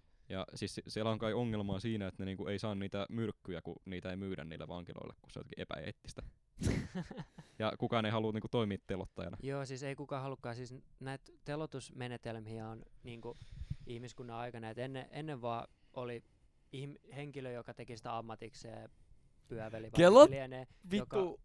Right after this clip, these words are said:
Speaker 3: opiskella.
Speaker 2: Opiskella
Speaker 1: Miten, miten hyvä
Speaker 2: tappaa
Speaker 1: tehdä
Speaker 2: ihmisiä.
Speaker 1: C V:ssä, että pyöveli?
Speaker 2: <laughs> Mut siis en-, ennen vanha oli vain yksi ihminen, joka väänsi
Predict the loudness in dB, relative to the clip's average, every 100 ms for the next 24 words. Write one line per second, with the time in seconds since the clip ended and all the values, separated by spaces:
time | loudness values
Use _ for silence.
0 | -10 -8 0 0 6 6 8 6 6 6
1 | 8 6 6 -4 -10 -16 -20 -20 -20 -18
2 | -6 -4 -2 -4 -4 -2 -2 -4 0 4
3 | 8 12 12 12 10 10 12 12 12 12
4 | 12 12 12 12 8 6 2 8 12 12
5 | 12 12 10 8 6 0 0 0 0 -4
6 | -8 0 4 8 10 10 8 8 8 8
7 | 8 10 10 8 4 4 4 2 0 0
8 | 0 -2 -4 -2 -2 -2 -6